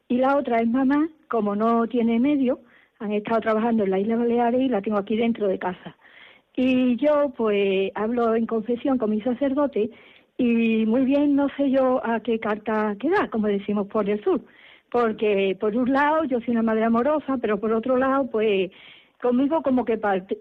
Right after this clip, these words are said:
practican el descarte, ¿no? A mí me han creado un gueto para que me ponga en la salita aquí y yo ayudo todo lo que puedo, pero me venzo ya. Ya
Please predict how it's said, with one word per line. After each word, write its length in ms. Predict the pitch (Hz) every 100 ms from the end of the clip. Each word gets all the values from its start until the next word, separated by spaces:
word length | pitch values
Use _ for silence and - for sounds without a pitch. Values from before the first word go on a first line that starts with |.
| -
practican 580 | 214 202 247 240 254 262
el 140 | 240
descarte, 520 | 233 233 339 285 196
¿no? 260 | 185 285 -
A 80 | 196
mí 140 | 202
me 80 | 220
han 100 | 220
creado 240 | 214 202 208
un 100 | 220
gueto 360 | 311 - 277
para 120 | 247
que 80 | 226
me 120 | 202
ponga 320 | 190 202 208 196
en 80 |
la 100 | 196 196
salita 460 | 196 190 214 202 208
aquí 300 | 208 214 220 - - - _
y 340 | - 277 269 247
yo 140 | 269
ayudo 340 | 269 254 302 277
todo 200 | 233 220
lo 80 |
que 160 | 196 180
puedo, 360 | 196 208 196 180
pero 180 | 196 196
me 140 | 185
venzo 320 | 208 202 -
ya. 280 | 190 190 190 _ -
Ya 140 | 175